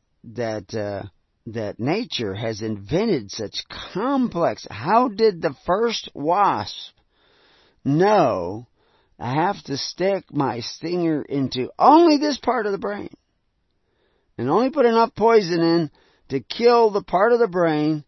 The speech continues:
where self-preservation goes on, so that I can now grab a hold of the feeler of this cockroach, would normally take off and run,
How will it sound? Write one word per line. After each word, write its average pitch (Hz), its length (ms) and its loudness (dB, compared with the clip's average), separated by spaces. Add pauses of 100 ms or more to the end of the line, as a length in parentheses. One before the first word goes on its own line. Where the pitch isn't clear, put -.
(560)
where 147 180 2
self-preservation 151 1040 0
goes 98 260 -8
on, - 280 -14 (1400)
so 143 240 2
that 143 260 2
I 139 160 0
can 127 180 -4
now 113 340 -2 (360)
grab 143 320 2
a 214 60 4
hold 185 200 2
of 151 60 -4
the 151 80 0
feeler 147 400 -2
of 110 100 -4
this 110 160 -8
cockroach, 143 600 -6
would 135 140 -12
normally 135 500 0
take 131 300 -4
off 120 260 0
and 85 180 -8
run, 120 400 -4